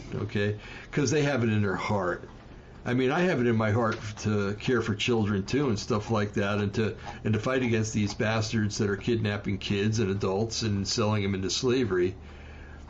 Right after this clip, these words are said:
But, uh, if, usually if you're called into a certain area of ministry or a certain area of, um, service, that's a good word to use,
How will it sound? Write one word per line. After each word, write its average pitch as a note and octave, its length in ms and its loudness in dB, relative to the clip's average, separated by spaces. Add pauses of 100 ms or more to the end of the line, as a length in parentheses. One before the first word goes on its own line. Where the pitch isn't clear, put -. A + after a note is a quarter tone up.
(200)
But, A2 320 0
uh, G#2+ 400 2 (640)
if, - 280 -4
usually G3+ 360 2
if - 120 2
you're A#2+ 120 4
called C3+ 420 0
into G2 320 2
a F#2 60 2
certain A#2+ 400 2
area A#2+ 720 2 (800)
of F#2+ 220 0
ministry A#2 640 2
or G#2 180 4
a G2 40 0
certain G#2+ 440 0
area G#2+ 460 4
of, G2 580 -2
um, G2 460 0 (1600)
service, C3 640 2
that's - 200 0
a - 40 0
good F2+ 200 -2
word E2+ 200 -4
to F2 60 -6
use, F2+ 320 0